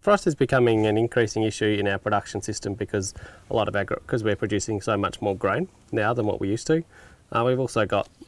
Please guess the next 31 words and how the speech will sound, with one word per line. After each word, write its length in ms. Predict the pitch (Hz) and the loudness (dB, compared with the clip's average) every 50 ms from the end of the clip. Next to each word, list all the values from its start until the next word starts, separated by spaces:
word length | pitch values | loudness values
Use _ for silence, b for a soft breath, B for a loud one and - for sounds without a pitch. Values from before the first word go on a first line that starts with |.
| _ _ - | _ _ -4
uh, 200 | 107 98 95 92 | -2 -2 -2 -2
farm 240 | - - 101 92 92 | -2 -2 -2 -2 -2
businesses 440 | 98 95 95 104 95 - 110 101 98 | -2 -4 -4 -4 -6 -6 -6 -4 -4
which 200 | 101 95 - 101 | -4 -2 -2 -2
are 60 | 98 | -2
much 260 | 95 95 - - - | -2 -2 -4 -4 -6
more 120 | 98 92 | -6 -4
leveraged 380 | 85 92 92 87 95 95 90 - | -4 -4 -2 -2 -2 -4 -4 -4
to 260 | - - 92 90 90 | -4 -4 -2 -2 -2
grain 240 | - - 90 101 104 | 0 0 0 0 0
production 360 | - 113 113 - - - 117 | 0 -2 -2 -2 -4 -2 0
now. 160 | 117 120 143 160 _ b b b b b b b b - | 0 0 0 -2 _ b b b b b b b b -8
Um, 320 | - 98 95 90 90 95 - | -6 -4 -4 -2 -4 -4 -4
and 320 | - 95 92 90 90 - - _ _ - | -6 -6 -6 -6 -8 -10 -12 _ _ -4
frost 260 | - 139 120 - - | -2 -2 -2 -2 -4
is 80 | 110 92 | -4 -4
one 140 | 98 95 95 | -2 -2 -2
of 60 | 90 | -2
the, 120 | - - | -2 -2
along 180 | 123 127 117 107 | -2 0 0 0
with 160 | 98 92 87 | -2 -4 -2
drought 260 | - 98 98 101 - | 0 0 0 0 0
and 80 | - 101 | -2 -4
heat 140 | 104 101 - | -4 -4 -6
stress 380 | - - 117 117 117 - - | -4 -4 -4 -4 -4 -4 -6
and 100 | 98 92 | -6 -4
a 60 | 95 92 - 107 | -4 -2 -2 0
range 200 | 101 98 98 95 | 0 0 0 0
of 60 | 98 | 0
other 160 | 107 110 107 | 0 0 0
stresses, 440 | - - - 117 - - 127 120 | -2 -2 -2 -2 -2 -2 -6 -6